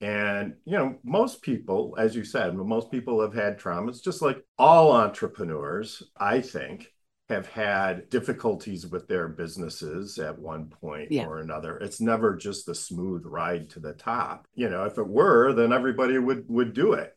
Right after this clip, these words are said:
Speaker 1: But it takes a lot of grit sometimes to get to where you want to go.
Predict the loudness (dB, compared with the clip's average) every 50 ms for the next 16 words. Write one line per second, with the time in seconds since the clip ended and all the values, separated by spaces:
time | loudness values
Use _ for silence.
0 | -20 -14 -8 -4 -2 -2 -2 -2 0 0 0 0 0 0 -2 -2 -2 -4 -10 -16
1 | -10 -6 -4 -2 2 2 4 4 2 0 0 0 0 2 0 0 -4 -8 -4 -4
2 | -4 -4 -4 -6 -6 -6 -4 -4 -4 -6 -8 -10 -12 -10 -6 -6 -6 -8 -8 -10
3 | -10 -6 -4 -4 -2 -4 -4 -6 -6 -6 -6 -6 -6 -8 -8 -8 -8 -8 -6 -4
4 | -4 -6 -6